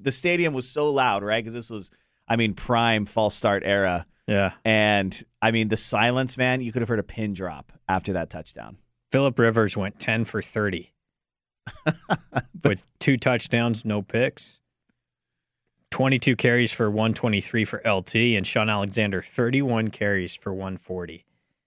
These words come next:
Speaker 2: Man, we used to ride that dude.
Speaker 1: Yeah, yeah.
Speaker 2: It's awesome.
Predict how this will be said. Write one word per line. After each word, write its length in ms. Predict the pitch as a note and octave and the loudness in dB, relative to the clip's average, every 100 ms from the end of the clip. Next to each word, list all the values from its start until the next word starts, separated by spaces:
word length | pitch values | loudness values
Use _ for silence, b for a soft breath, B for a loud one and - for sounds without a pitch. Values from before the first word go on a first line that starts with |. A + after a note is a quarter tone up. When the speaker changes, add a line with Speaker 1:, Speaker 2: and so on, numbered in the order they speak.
| _ _ _ _ _ _ - | _ _ _ _ _ _ -2
Speaker 2:
Man, 280 | D#3+ A2 | 0 2
we 60 | F2+ | -2
used 160 | F2 - | -6 -8
to 80 | F2 | -8
ride 260 | F2 E2+ | -4 -4
that 160 | F2+ F2+ | -6 -14
dude. 300 | G2 F2+ - _ _ | -14 -16 -18 _ _
Speaker 1:
Yeah, 280 | G2 G2 E2 - _ _ | 0 2 0 -8 _ _
yeah. 260 | F#2+ F#2+ F2 _ _ | -4 -4 -4 _ _
Speaker 2:
It's 80 | - | -4
awesome. 220 | F#2+ | -2